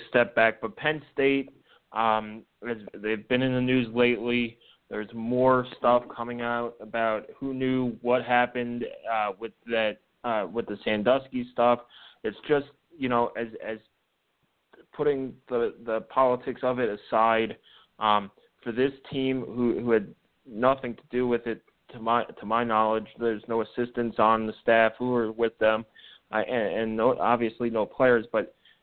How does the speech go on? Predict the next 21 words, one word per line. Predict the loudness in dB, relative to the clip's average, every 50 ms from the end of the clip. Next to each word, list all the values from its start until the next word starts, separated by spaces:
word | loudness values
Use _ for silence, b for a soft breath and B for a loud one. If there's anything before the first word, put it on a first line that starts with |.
| b -6
it's | -6 -6 -6 -4 -2
just | -2 -2 -2 -2
another | 0 2 4 4 4 2
distraction | 0 -2 -6 -4 0 2 4 6 4 4 2 -2 -12 -14 -14 -14 -12 -8
for | -6 -6 -6
this | -4 -6 -8 -8 -8 _ _ -16 -12
team | -8 -8 -8 -8 -8 -6
this | -6 -6 -6 -6 -10 -12
year, | -6 -2 0 2 2 2 2 2 0 -4 -8 _ b b b b b b b -4
um, | 0 2 4 4 4 2 0 -6 -14 -16 -16 -16 -16 -16 -16 -20 -20 -20 _ -12
to, | -10 -10 -10
to | -8 -8 -10
get | -4 0 2 2 2
in | 2 0
their | -2 -2 0
way, | 0 0 0 2 2 2 0
breaking | -2 -4 -4 -4 -4 -6 -8 -8 -8
in | -8 -8
a | -8
new | -8 -6 -6 -6 -6
quarterback, | -8 -10 -8 -6 -4 -4 -4 -4 -2 0 0 0 -2 -4 -6 -18